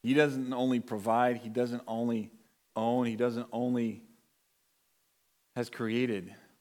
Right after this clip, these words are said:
he sustains us. But the Lord is faithful,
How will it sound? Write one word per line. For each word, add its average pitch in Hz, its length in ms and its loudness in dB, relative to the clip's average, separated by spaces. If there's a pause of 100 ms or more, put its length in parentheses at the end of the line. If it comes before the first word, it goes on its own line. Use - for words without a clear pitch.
(560)
he 104 60 -14
sustains 107 640 -6
us. - 320 -20 (2250)
But 113 160 -10
the 117 80 -4
Lord 123 300 0
is - 180 -10
faithful, 135 600 -6